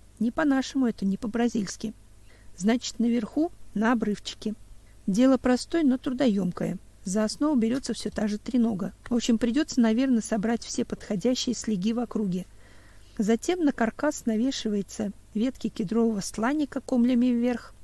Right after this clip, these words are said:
внахлёст, ярус за ярусом. Только былыка на вязку хватило. Жилище он закончил к середине следующего дня.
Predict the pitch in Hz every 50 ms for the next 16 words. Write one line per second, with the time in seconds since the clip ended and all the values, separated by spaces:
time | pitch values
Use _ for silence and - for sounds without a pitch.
0 | - - 202 214 226 - - - 233 220 208 - - - - - - - - -
1 | - - - 196 202 226 262 285 277 247 - - 233 220 220 220 180 190 175 -
2 | - 196 208 - - - - - - - - 240 - 262 220 240 294 269 247 -
3 | - 202 208 214 196 190 175 - - - - - 214 208 196 - - 185 170 175
4 | - - - - - - - - - - - 202 226 262 349 381 370 - 320 311
5 | 294 277 302 - - 285 302 294 - 294 285 - - - - 208 180 - 220 240
6 | 269 262 - - - 214 180 220 - - - 233 240 190 175 180 196 196 196